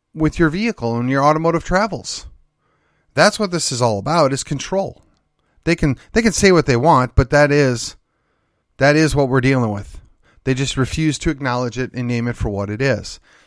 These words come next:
But again, if you trust them, that's on you.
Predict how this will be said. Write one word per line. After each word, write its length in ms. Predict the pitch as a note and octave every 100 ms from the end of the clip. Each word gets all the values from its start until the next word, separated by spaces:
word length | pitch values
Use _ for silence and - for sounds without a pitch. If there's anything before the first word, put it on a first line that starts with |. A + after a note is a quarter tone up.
| _ -
But 120 | D3
again, 320 | F#3+ F3 D#3 - D#3+
if 160 | D3+
you 80 | D3+
trust 400 | - G#3 G#3 -
them, 320 | B2+ D3 A#2+
that's 240 | G#2+ A#2+ C3
on 240 | C3 C#3
you. 400 | E3+ D#3+ G2